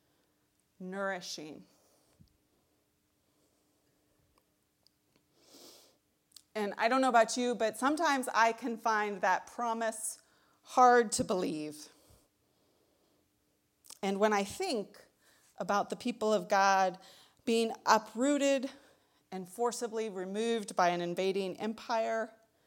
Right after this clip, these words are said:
it seems pretty hard to think about holding on to the hope of a healed and whole life in the midst of that.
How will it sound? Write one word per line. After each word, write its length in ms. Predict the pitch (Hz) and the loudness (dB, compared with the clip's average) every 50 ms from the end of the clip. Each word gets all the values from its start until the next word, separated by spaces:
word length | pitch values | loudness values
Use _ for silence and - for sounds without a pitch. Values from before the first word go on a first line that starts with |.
| _ _ _ _ _ _ _ _ _ _ _ _ _ _ _ _ _ _ _ _ _ _ _ _ _ _ _ _ _ _ _ _ _ _ _ _ _ _ _ _ _ _ - | _ _ _ _ _ _ _ _ _ _ _ _ _ _ _ _ _ _ _ _ _ _ _ _ _ _ _ _ _ _ _ _ _ _ _ _ _ _ _ _ _ _ -20
it 160 | - 196 196 | -18 -14 -12
seems 320 | - - 220 226 202 190 | -10 -8 -8 -8 -8 -10
pretty 280 | - - - 208 196 202 | -12 -10 -8 -6 -6 -6
hard 520 | 175 - - 175 156 147 139 147 143 - - - _ - | -8 -4 -2 -2 0 0 -2 -4 -6 -10 -16 -20 _ -20
to 140 | - - | -16 -14
think 320 | 208 - 202 190 190 - - - | -6 -4 -4 -4 -4 -6 -8 -6
about 260 | 190 175 160 180 170 | -2 0 0 0 -2
holding 440 | - - 202 208 220 202 214 196 190 | -4 -2 0 0 0 0 -2 -2 0
on 380 | - 180 190 190 196 202 202 | 0 0 2 2 0 -2 -4
to 120 | 202 - 175 | -8 -6 -6
the 100 | - 165 | -6 -6
hope 440 | - - - 196 196 196 - - - _ _ _ _ _ _ _ _ _ _ _ _ _ - | -8 -8 -8 -6 -6 -6 -8 -14 -20 _ _ _ _ _ _ _ _ _ _ _ _ _ -8
of 140 | 180 160 175 | -8 -8 -8
a 40 | |
healed 580 | 165 - - - 208 214 208 208 202 196 180 - - | -10 -12 -12 -10 -6 -2 0 0 0 0 -2 -4 -6
and 120 | 170 175 | -8 -8
whole 680 | 175 - - - - 196 185 190 190 185 185 - - - | -8 -10 -10 -6 -4 -2 0 0 0 -2 -2 -4 -8 -10
life 560 | - 170 160 151 151 - - - - - - _ _ _ _ _ _ _ _ _ _ _ _ - | -8 -4 -4 -4 -4 -6 -8 -12 -18 -20 -20 _ _ _ _ _ _ _ _ _ _ _ _ -12
in 100 | 175 175 | -12 -10
the 60 | 170 | -10
midst 300 | 170 165 165 - - - | -10 -12 -12 -14 -14 -14
of 120 | - - | -12 -8
that. 360 | 202 - - - - - - | -8 -8 -8 -8 -12 -18 -20